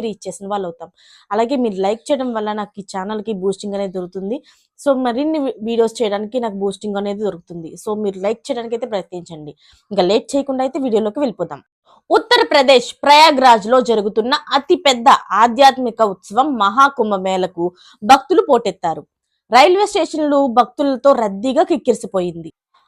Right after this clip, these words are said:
అయితే మహాకుంభమేళానికి వెళ్లేందుకు ప్రభుత్వం ప్రత్యేక రైళ్లు, బస్సులను కూడా నడుపుతుంది. అయితే ఈ క్రమంలో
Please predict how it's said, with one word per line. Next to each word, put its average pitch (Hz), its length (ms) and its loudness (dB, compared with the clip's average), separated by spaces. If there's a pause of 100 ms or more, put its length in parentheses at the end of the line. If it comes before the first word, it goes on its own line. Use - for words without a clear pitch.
(120)
అయితే 330 320 4 (400)
మహాకుంభమేళానికి 349 1040 2
వెళ్లేందుకు 240 460 0 (100)
ప్రభుత్వం 262 420 0 (120)
ప్రత్యేక 277 420 0
రైళ్లు, 233 380 0 (140)
బస్సులను 208 440 -2
కూడా 208 360 0
నడుపుతుంది. 190 580 -4 (320)
అయితే 349 220 2 (120)
ఈ 403 140 6 (100)
క్రమంలో 226 500 2